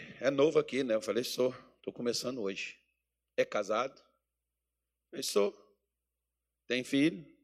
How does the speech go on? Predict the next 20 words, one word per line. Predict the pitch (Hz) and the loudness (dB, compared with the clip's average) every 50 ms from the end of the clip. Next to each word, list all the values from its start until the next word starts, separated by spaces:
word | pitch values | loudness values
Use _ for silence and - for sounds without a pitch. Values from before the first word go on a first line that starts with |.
| _ _ - | _ _ -2
"Tem." | - - - 185 185 - - - _ _ _ _ _ _ _ _ _ | 0 0 0 0 -2 -6 -14 -20 _ _ _ _ _ _ _ _ _
"Quantos?" | - 208 185 170 131 - - - - _ _ _ _ _ _ _ _ _ _ _ _ - | 0 2 2 2 0 -2 -10 -16 -18 _ _ _ _ _ _ _ _ _ _ _ _ -10
Me | - | -8
senti, | 160 - - 202 180 - - | -6 -6 -6 -8 -8 -6 -6
eu | - | -4
falei: | - 117 107 | -4 -4 -6
"Esse | 101 - - | -6 -6 -4
cara | - 117 113 | -4 -2 -2
deve | - 151 - | -2 -4 -4
ser | - 185 | -4 -2
da | 180 185 | -2 -4
Polícia | - - 117 110 - - | -4 -4 -4 -4 -2 -2
Federal, | 92 90 87 90 82 82 85 87 90 | -2 -2 0 -2 -2 -2 -2 -4 -4
né? | 92 101 156 - _ _ _ - - - - - - - - | -8 -10 -12 -14 _ _ _ -20 -20 -20 -20 -20 -20 -16 -8
Você | - - 131 139 196 185 170 - | -4 0 0 2 2 0 0 -2
tá | - 104 104 | -2 -4 -4
investigando | 98 92 90 95 90 - - 92 87 95 95 107 107 98 | -4 -6 -8 -8 -8 -8 -8 -6 -4 -4 -2 -2 -4 -6
a | 101 | -8
minha | 95 98 92 90 | -10 -10 -10 -8
vida." | 95 98 98 95 92 95 | -6 -6 -6 -8 -8 -14